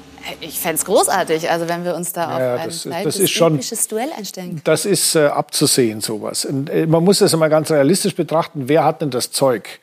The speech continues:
Speaker 2: von den jetzt fahrenden Formel-eins-Fahrern dort mitzuhalten? Und Charles Leclerc auf jeden Fall.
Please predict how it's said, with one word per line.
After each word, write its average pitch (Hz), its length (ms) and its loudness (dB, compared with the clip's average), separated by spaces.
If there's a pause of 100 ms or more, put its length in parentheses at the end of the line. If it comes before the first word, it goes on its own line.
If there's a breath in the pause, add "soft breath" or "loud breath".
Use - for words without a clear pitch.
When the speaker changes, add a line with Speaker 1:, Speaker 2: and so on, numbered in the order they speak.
(400 loud breath)
Speaker 2:
von 131 180 -2
den 135 220 0
jetzt 127 440 2
fahrenden 131 500 -2
Formel-eins-Fahrern 131 1000 -2
dort 127 220 -4
mitzuhalten? - 680 -8 (380)
Und 117 120 -18
Charles 147 220 -2
Leclerc 156 420 4 (240 loud breath)
auf 127 140 -8
jeden 120 240 -2
Fall. - 300 -12